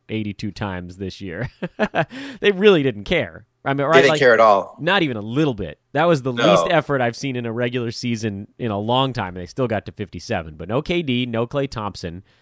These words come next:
Speaker 1: Um, added D'Angelo, somehow managed to con Kevon Looney into coming back for five million dollars. Added Willie Cauley-Stein. Steph's gonna go berserk.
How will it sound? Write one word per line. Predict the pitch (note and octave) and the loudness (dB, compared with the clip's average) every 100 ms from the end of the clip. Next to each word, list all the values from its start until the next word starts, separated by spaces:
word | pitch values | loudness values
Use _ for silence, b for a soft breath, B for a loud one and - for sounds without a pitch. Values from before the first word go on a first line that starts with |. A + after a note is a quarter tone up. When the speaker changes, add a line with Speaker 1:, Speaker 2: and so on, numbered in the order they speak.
| _ _ _ _ - | _ _ _ _ -8
Speaker 1:
Um, | F#2+ F2+ F2 E2+ D#2 - _ - | -4 -4 -4 -6 -10 -20 _ -6
added | C3 C#3+ D#3 C3 | 0 0 0 -4
D'Angelo, | B2 A#2 A2+ G#2 F#2 D#2+ G2 | -4 -4 -6 -8 -10 -8 -8
somehow | - E3+ F3 E3 D3+ | -4 -4 -2 -4 -4
managed | C3+ C3 A#2+ A#2 | -4 -4 -6 -12
to | |
con | - - C#3 C3+ C3 A#2 | -14 -8 -2 -2 -2 -4
Kevon | - A#2 A2+ G#2+ | -4 -2 -2 -4
Looney | A2+ A#2 A2+ F#2+ | -4 -4 -4 -4
into | F2 | -6
coming | - G#2 G2+ | -6 -6 -6
back | F#2 - | -6 -8
for | F#2 | -8
five | G2 F2+ | -6 -6
million | F2+ F2+ E2+ | -6 -8 -8
dollars. | E2 D#2 D2+ F2 - _ _ _ _ _ _ _ _ _ G#2+ | -8 -10 -10 -12 -14 _ _ _ _ _ _ _ _ _ -2
Added | A#2+ D3+ | 0 2
Willie | C#3+ C#3+ B2 | 0 -2 -2
Cauley-Stein. | B2+ A#2 A2 - A2 G#2 G#2 G2+ G2+ | -2 -2 -4 -6 -2 -2 -2 -6 -12
Steph's | - - C3+ - | -10 -4 -4 -4
gonna | D3+ B2+ | -6 -4
go | A#2 | -4
berserk. | A2 E2+ G#2 G2+ G2 - | -6 -8 -6 -4 -6 -10